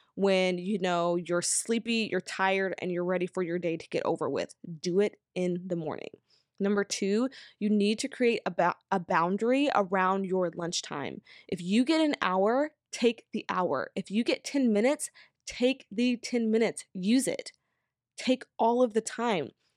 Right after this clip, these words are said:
This is your time to recalibrate, to nourish yourself, to decompress. Take it and protect it.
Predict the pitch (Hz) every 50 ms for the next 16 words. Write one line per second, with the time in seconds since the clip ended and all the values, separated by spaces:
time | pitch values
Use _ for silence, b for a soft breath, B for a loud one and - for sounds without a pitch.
0 | _ _ - 220 220 - 247 240 214 247 247 - - - 233 254 254 214 165 170
1 | - 202 202 214 208 - - - - 214 226 254 254 233 185 156 143 - - -
2 | - B B B B B - 214 214 208 208 220 233 254 262 - - 190 - -
3 | - - - - _ - - 208 180 - 214 226 226 - - 240 220 - - -
4 | 240 214 202 180 - - - b b b b b b b - - - - 214 208
5 | - 269 277 277 - - _ - 208 - - - 190 - - - - 170 - _
6 | - - - -